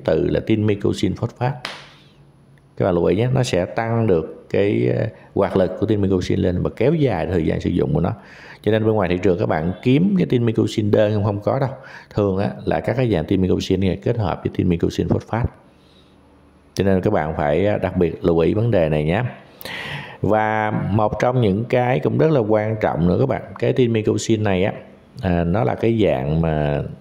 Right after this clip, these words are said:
rất là dễ để mà sử dụng, thường sử dụng trong thú y. Thì, à,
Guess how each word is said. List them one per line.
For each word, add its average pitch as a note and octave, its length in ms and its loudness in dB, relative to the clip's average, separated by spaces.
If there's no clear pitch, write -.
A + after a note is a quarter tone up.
rất E3 140 2
là C#3 60 4
dễ D2+ 640 0
để B2+ 60 0
mà F#2 120 -2
sử - 140 -2
dụng, F#2 220 2
thường F2 180 2
sử G2+ 100 0
dụng F2+ 220 2
trong F2 120 0
thú A2 140 2
y. G#2+ 140 4
Thì, F2+ 360 4
à, D#2+ 460 2